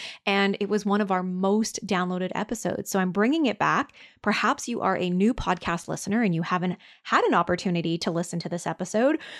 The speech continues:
or maybe you have, but because it was over a year ago, it's your opportunity to re-listen to it all over again. And you know how sometimes we can hear things in a different way when we listen to them for the second time.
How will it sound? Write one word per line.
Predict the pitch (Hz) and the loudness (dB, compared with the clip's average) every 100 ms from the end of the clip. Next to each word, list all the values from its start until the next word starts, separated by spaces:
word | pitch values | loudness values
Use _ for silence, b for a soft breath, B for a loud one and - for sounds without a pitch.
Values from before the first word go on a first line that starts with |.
| B | B
or | 262 277 | 2 2
maybe | 247 262 330 | 2 0 0
you | 294 | -2
have, | 277 294 294 269 - | -2 0 2 0 0
but | 226 214 | 0 0
because | 220 285 262 | -2 0 0
it | - | 0
was | 214 - | 0 0
over | 226 226 - | 0 2 2
a | 190 | 2
year | 180 214 349 | 2 0 2
ago, | 247 196 180 180 - _ _ | 2 2 2 2 -2 _ _
it's | - 226 | 0 2
your | 226 | 2
opportunity | - 202 196 196 185 185 - | 2 2 2 2 2 2 2
to | - 196 185 - | 0 2 2 0
re-listen | 180 214 190 - 175 | 0 2 2 -2 -4
to | - | -2
it | 160 - | -4 0
all | 180 175 165 | 2 4 2
over | 160 160 | 0 -2
again. | 170 - - | 0 -2 -2
And | 185 | 0
you | 202 | 2
know | 208 | 2
how | 226 220 | 0 -2
sometimes | 220 208 214 202 196 | -2 0 2 0 -2
we | 190 | -2
can | 208 190 - B B | 0 0 -2 B B
hear | - 269 285 | -2 2 2
things | - 233 233 220 | 2 2 2 0
in | - 196 | 2 0
a | |
different | 175 196 208 190 | 2 2 2 2
way | 190 185 180 - | 2 2 0 0
when | 196 | 0
we | 190 | 0
listen | 170 175 180 | 0 -2 -2
to | 170 175 | -2 -2
them | 175 - | -2 -4
for | - 175 | 0 2
the | 170 | 2
second | 185 233 - 165 | 0 -2 -2 -2
time. | 190 - - | 0 0 -2